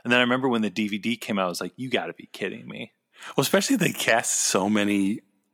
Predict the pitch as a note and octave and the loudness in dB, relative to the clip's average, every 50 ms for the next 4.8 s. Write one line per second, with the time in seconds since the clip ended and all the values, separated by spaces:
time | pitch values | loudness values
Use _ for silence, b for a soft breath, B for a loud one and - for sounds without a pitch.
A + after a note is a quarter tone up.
0 | _ - - B2 A#2 - A#2+ - - G2+ E2+ F2+ E2 - - A2 C3 D3 B2 G2+ | _ -10 -6 -4 -2 -2 -2 0 0 0 2 0 -2 -2 -2 -2 0 2 2 0
1 | F2 - B2+ A2 G#2+ A#2 - - - A2+ G#2+ - G#2 - - C3+ C3 - C3 B2 | 0 0 0 0 0 0 0 0 0 0 0 -2 -4 -2 -2 -2 0 0 0 2
2 | A#2+ A#2 A2+ G#2+ G#2 G2+ G2+ G2 G2 G2 G2 G2 G2 G2 G2 G2 G2 G#2+ A2+ - | 2 2 4 4 4 4 4 4 2 2 2 2 2 2 2 2 0 -2 -4 -6
3 | - - E4 - - F#2+ - G2 - - - - G2+ G2 G2 F#2+ F#2+ F#2+ G2 - | -8 -8 -8 -4 -2 -2 -2 -2 -2 -2 0 0 2 2 2 0 0 -2 -4 -4
4 | - A2 G#2+ A2 A2 G#2+ G2+ F#2 G#2 G#2+ A#2 - - - - - | -4 -2 0 0 0 0 0 2 2 2 2 2 0 -2 -4 -6